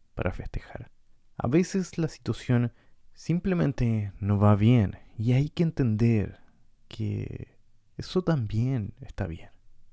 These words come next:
Las dificultades no suelen respetar las festividades, cumpleaños o fechas importantes. Solo aparecen. Y así es la vida. Las cosas no tienen por qué salir bien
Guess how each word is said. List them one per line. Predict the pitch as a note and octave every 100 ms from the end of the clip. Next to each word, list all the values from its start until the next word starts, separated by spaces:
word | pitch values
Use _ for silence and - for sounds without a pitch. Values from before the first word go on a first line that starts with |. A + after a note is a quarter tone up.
| - - - _ - _ -
Las | A2 G#2+
dificultades | B2 C3+ C3 - E3+ G3+ F3 -
no | C#3+
suelen | - - D3+ D3+
respetar | C#3 B2+ A2+ A2+ A2+
las | G#2+
festividades, | - - G2+ G2+ G#2+ A2 A2 G#2+
cumpleaños | G#2 - G2 G2 G2 G2 F#2 -
o | F2+ - -
fechas | - G2+ - F#2+ -
importantes. | F2 - - - - - - - -
Solo | - - F2
aparecen. | F2 G2 C3 - - - - _ - -
Y | G2
así | G2+ - D#3 D#3 C3+ C#3
es | B2
la | C3
vida. | C#3 - - - -
Las | C#3 G#2
cosas | - C3+ B2+
no | G#2
tienen | G#2 G2+ G2
por | - -
qué | - C3+
salir | B2+ B2 G#2+ G2
bien | F#2 F2 F2 F2